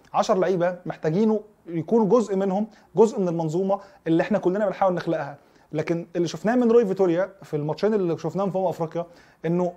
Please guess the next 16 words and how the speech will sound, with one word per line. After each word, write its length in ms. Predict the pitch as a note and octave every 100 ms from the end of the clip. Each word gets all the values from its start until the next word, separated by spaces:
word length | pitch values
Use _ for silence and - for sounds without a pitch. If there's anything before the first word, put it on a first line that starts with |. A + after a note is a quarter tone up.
| -
غير 200 | D#3 A3
مقدر 460 | A#3 A3+ G#3+ F#3 F3
تماما 400 | E3+ F#3+ G#3+ F3+
لامكانيات 480 | D#3+ D#3 D3+ F#3+
اللعيبه 300 | F#3+ D#3+ F#3
اللي 120 | E3+ D3+
هو 360 | F3+ F3 D3+ -
معاه 180 | D#3 E3
في 80 | -
المعسكر. 520 | D#3+ D#3 F3+ - G3 - - _ -
تقريبا، 420 | G3 G#3 A#3+ F#3+
تقريبا 540 | F3 - F#3+ G3 F#3
هو 180 | D#3+ G3+
مش 160 | G#3+ G3+
عارف 460 | F3 A#3 G3 -
هو 360 | F3+ G3 F#3